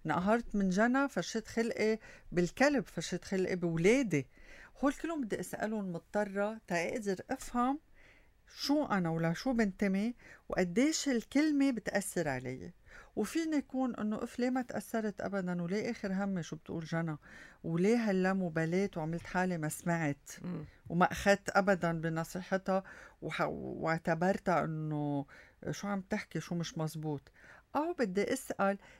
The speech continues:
Speaker 1: ليش أخدتها إنه جنى مش شاط؟ شو خاصة فيي؟
Speaker 2: حرام أنا. <laughs>
Speaker 1: عرفتي كيف قديش الأشخاص فيها
Speaker 2: صحيح.
Speaker 1: تكون، آه، إنه شو خاصة ومين طلب منا؟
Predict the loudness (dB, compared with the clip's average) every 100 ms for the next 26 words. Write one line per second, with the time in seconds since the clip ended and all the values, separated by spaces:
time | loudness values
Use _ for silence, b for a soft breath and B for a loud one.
0 | -4 -2 -2 -4 -4 -4 -4 -4 -2 -2
1 | -2 -2 -2 B B -6 2 4 4 2
2 | 0 -2 -2 0 -2 -6 -20 _ -18 -12
3 | -2 -2 0 -2 0 -2 0 0 0 -6
4 | -8 -10 -8 -6 -6 -6 -10 -8 -10 -8
5 | -10 -8 -10 -12 -16 -2 4 4 4 0
6 | -2 -2 0 0 4 2 2 0 0 -2
7 | -4 -2 0 2 2 0 -4 -2 -2 0
8 | 0 -2 -2 -2 B B B -6 -2 -2
9 | -4 -4 -4 -4 0 0 0 -2 0 0
10 | 0 0 2 2 0